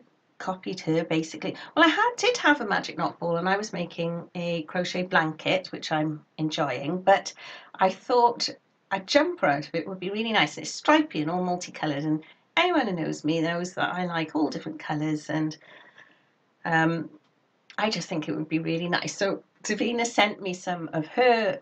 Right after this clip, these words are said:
um, leftovers to add to my magic knot ball, and I've sent her some back so she can have a few of mine in her sweater and I can have a few of hers in my sweater,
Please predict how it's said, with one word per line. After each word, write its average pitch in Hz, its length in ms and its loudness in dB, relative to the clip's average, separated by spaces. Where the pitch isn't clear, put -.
um, 156 340 0
leftovers 151 1040 -2
to 165 520 -2
add 165 200 4
to - 140 -8
my 156 260 0
magic 151 380 -2
knot - 220 -8
ball, 170 220 0
and 190 280 -2
I've 185 160 0
sent 196 280 -4
her 220 140 -4
some 247 380 -4
back 415 240 2
so 202 160 -6
she - 240 -4
can 202 180 -10
have 190 200 -4
a - 80 -20
few 320 160 4
of 311 120 -4
mine 175 280 -2
in 180 120 -4
her 180 260 -6
sweater 175 420 0
and 165 120 -4
I 156 100 -6
can 156 160 -8
have 160 140 -6
a 165 60 -10
few 269 260 -8
of 240 180 -6
hers 185 420 0
in 320 120 2
my 381 160 2
sweater, - 440 -6